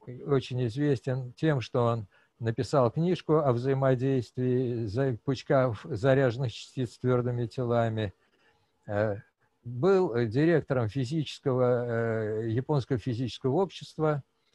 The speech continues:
и, э, оказывался, э, одним из, э, руководителей, э, э, Международного комитета по шаровой молнии и провел вместе с Фуфуратоном достаточно, э, три или,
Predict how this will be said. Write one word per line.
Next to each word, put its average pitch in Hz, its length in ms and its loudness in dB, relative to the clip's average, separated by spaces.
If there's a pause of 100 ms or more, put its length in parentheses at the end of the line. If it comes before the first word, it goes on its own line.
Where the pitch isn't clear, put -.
(340)
и, 151 140 4
э, 131 600 2 (200)
оказывался, 156 880 2
э, 139 680 -4 (280)
одним 131 340 2
из, 120 120 0
э, 143 300 0
руководителей, 131 1000 2 (400)
э, 113 280 -6 (220)
э, 107 420 -8 (960)
Международного 135 540 2
комитета 143 480 -2
по - 60 -20
шаровой 143 500 4
молнии 135 380 0
и 139 200 0
провел 139 480 6
вместе 139 360 2
с - 140 -8
Фуфуратоном 131 840 2 (520)
достаточно, 127 840 0
э, 143 180 2
три 156 400 4
или, 139 320 2